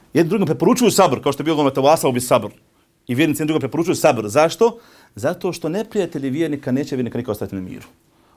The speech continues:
Moraš doći iskušenja. Kad ne dođeš iskušenja, onda nešto nije s tobom u redu. Onda nešto nije s tobom u redu. Jer ne možeš doći u situaciju da, da, da sve cvjeta i da sve onaj u redu. To je ne, to je na ovom svijetu nemoguće.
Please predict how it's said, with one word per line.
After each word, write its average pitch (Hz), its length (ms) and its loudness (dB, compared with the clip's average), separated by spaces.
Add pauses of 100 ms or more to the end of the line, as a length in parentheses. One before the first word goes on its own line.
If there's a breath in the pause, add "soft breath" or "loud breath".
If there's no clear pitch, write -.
(180)
Moraš 139 420 4
doći 127 160 0
iskušenja. 98 420 -2
Kad 113 140 -2
ne 147 60 0
dođeš 196 140 4
iskušenja, 185 440 0 (120)
onda 139 180 4
nešto 135 160 0
nije 127 160 0
s - 40 -14
tobom 104 220 0
u 98 40 0
redu. 92 240 -2 (1200)
Onda 113 120 0
nešto 123 160 2
nije 165 140 4
s - 60 -2
tobom 101 160 2
u 90 40 -4
redu. 98 240 -8 (440 soft breath)
Jer 101 100 -2
ne 139 120 4
možeš 180 320 2 (280 soft breath)
doći 160 180 2
u - 40 -10
situaciju 131 400 4
da, 120 80 4
da, 113 140 -4
da 117 120 0
sve 139 300 -2
cvjeta 131 460 2 (220 loud breath)
i 101 40 -8
da 101 80 -2
sve 131 220 2
onaj 104 520 -2
u 104 100 -8
redu. 95 240 -6
To 127 100 -6
je 123 40 0
ne, 127 220 0
to 139 120 -2
je 113 460 0
na 117 120 0
ovom 120 100 0
svijetu 113 180 -6
nemoguće. 98 380 -8